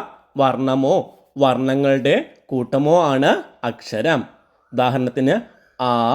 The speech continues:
ഈ, ഊ, ക ഇതൊക്കെ അക്ഷരങ്ങളാണ്. അപ്പൊ വർണ്ണത്തിൻ്റെ ഉച്ചാരണക്ഷമമായ അവസ്ഥയെയാണ് അക്ഷരമെന്ന് പറയുന്നത്. വർണ്ണത്തിൻ്റെ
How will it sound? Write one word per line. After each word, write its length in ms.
ഈ, 160
ഊ, 120
ക 60
ഇതൊക്കെ 320
അക്ഷരങ്ങളാണ്. 840
അപ്പൊ 180
വർണ്ണത്തിൻ്റെ 800
ഉച്ചാരണക്ഷമമായ 1400
അവസ്ഥയെയാണ് 1000
അക്ഷരമെന്ന് 800
പറയുന്നത്. 640
വർണ്ണത്തിൻ്റെ 760